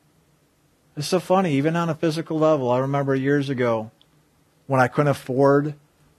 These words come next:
medical things for my health, if I started getting sick, I'd spend hours just meditating. And the more I did that and moved into loving and letting go of all the disturbance inside of me,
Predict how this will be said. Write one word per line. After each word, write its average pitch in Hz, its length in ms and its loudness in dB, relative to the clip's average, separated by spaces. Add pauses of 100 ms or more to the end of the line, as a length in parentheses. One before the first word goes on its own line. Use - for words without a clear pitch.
(140)
medical 143 440 0
things 156 380 -2
for - 140 -8
my 127 160 -2
health, 139 360 0
if 127 100 -12
I 123 80 -4
started 131 320 -4
getting 127 240 -2
sick, 147 400 -6 (480)
I'd 160 120 -4
spend 165 320 -2
hours 135 920 0
just 139 260 -6
meditating. 131 720 -2 (880)
And 135 80 -2
the 139 40 2
more 151 280 2
I 165 100 4
did 156 280 2
that 160 200 2
and 135 100 0
moved 143 240 0
into 147 180 2
loving 143 500 2
and 131 160 -6
letting 139 300 2
go 143 360 2
of 123 120 -2
all 131 240 4
the 135 120 -2
disturbance 135 640 -2
inside 135 340 -2
of 143 80 0
me, 160 260 -4